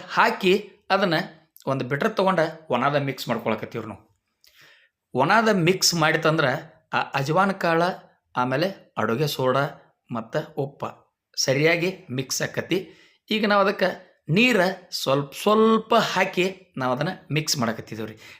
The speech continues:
ನೀರು ಭಾಳ ಹಾಕಂಗಿಲ್ಲ. ಮೇನ್ ಇದ್ರೊಳಗೆ ಟಿಪ್ಸ್‌ಪ್ಪ ಅಂತಂದ್ರೆ ನೀರು ಜಾಸ್ತಿ ಹಾಕಂಗಿಲ್ಲ, ಹದ ನೋಡ್ಕೊಂಡು ನೀರು ಹಾಕ್ಬೇಕ್ರಿ. ಈಗ ನೀವು ನೋಡ್ತಿರ್ಬೋದು, ಬಿಟ್ರೆ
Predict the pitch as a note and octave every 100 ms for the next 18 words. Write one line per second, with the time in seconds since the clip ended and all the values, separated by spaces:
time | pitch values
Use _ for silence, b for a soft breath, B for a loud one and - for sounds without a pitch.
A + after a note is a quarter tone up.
0 | _ C#3 F#3+ G#3+ F#3+ C#3+ D#3+ D#3+ A#2+ B2
1 | B2 B2 A#2 - _ _ _ _ _ _
2 | _ _ _ _ _ - A2+ C#3 F3+ G3+
3 | G3+ - _ - D3 D3+ D3+ D#3 D3+ -
4 | F#3+ - - D#3 D3 D#3 E3 D3 D#3 -
5 | - B2 D3 C#3+ D#3+ - - B2+ A#2+ G2
6 | - D#3+ F3+ - A#2 A2 B2 A#2+ C3 A2+
7 | - B B - A#2+ F3+ F#3 E3 D#3 F#3
8 | F#3 D#3 D#3 C3 B2+ C3 - G#2+ - _
9 | _ _ _ _ _ _ _ _ _ _
10 | C#3 C3+ C#3 C3 C#3 D3 D3+ C3+ B2+ C#3
11 | F3+ - _ _ A#2+ B2+ - E3